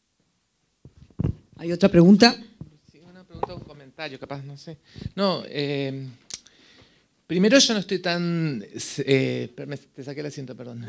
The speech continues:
Speaker 2: Eh, yo no estoy tan seguro de que el impacto, la efectividad de, de esta herramienta sea buena. Discrepo,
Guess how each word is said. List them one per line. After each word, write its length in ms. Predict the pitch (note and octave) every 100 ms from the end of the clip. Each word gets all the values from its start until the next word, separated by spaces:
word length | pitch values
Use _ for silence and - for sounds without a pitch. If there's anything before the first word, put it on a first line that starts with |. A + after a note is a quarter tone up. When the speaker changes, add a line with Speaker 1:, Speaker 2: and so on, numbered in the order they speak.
| C3
Speaker 2:
Eh, 140 | D#3+
yo 220 | D#3 G3
no 60 | G#3
estoy 180 | G#3 A3
tan 380 | G3+ G3 F#3+ F3+
seguro 540 | D#3 C#3+ F3 G3 G#3+
de 140 | E3
que 460 | - C3+ B2+ - -
el 100 | A#2+
impacto, 880 | B2+ A#2+ D#3 E3 E3 - F3+ E3+ -
la 120 | A#2+
efectividad 640 | B2 C#3 - - B2+ C3 D#3
de, 160 | E3 -
de 160 | B2+ C#3
esta 220 | C3+ E3
herramienta 500 | C#3+ B2+ C3+ D3+ D#3
sea 220 | - C3
buena. 440 | A#2 A#2 A#2 A#2+ - B2+ C3
Discrepo, 680 | - - - D3+ C3 -